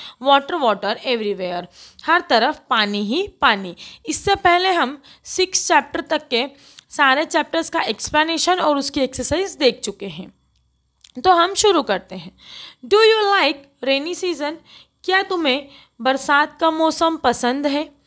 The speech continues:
What happen when it's rain heavily? जब तेज बारिश होती है तब क्या होता है? what will you do in case there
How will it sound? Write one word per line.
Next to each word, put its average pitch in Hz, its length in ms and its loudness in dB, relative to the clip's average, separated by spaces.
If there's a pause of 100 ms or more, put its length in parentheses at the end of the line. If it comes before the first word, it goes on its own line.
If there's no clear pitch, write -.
(420)
What 359 200 2
happen 370 640 0
when 302 220 0
it's - 240 -8
rain 226 300 -6
heavily? 185 440 -6 (920)
जब 392 300 0
तेज 339 300 0
बारिश 269 460 0
होती 370 320 -2
है 381 100 -4
तब 381 300 -10
क्या 262 140 6
होता 294 380 2
है? 330 320 -2 (520)
what 302 340 -2
will 294 240 0
you 311 120 2
do 262 320 2
in 226 260 -8
case 277 400 -4 (1500)
there 262 440 4